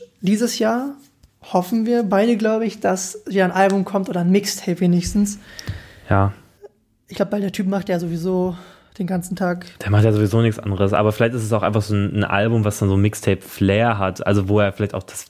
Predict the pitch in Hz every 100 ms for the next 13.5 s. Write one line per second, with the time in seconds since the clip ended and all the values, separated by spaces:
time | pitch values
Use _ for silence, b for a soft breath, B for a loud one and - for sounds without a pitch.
0 | - 104 - - 101 - 101 95 92 90
1 | 95 123 139 139 B B B - 107 101
2 | 95 170 165 175 _ - 98 92 - -
3 | 110 107 - 90 110 - - - 95 95
4 | 98 131 - 90 98 95 95 - 101 87
5 | 98 101 - 95 92 107 98 120 135 139
6 | 101 90 90 87 101 101 92 90 98 107
7 | 110 92 95 98 117 B B B B -
8 | - 95 92 90 98 _ 101 98 - 98
9 | 95 92 98 - 101 113 107 - - 123
10 | 101 104 123 143 - 131 127 131 110 107
11 | 98 98 - 101 104 101 92 92 92 104
12 | - 92 - 95 92 95 92 92 90 90
13 | 90 87 90 -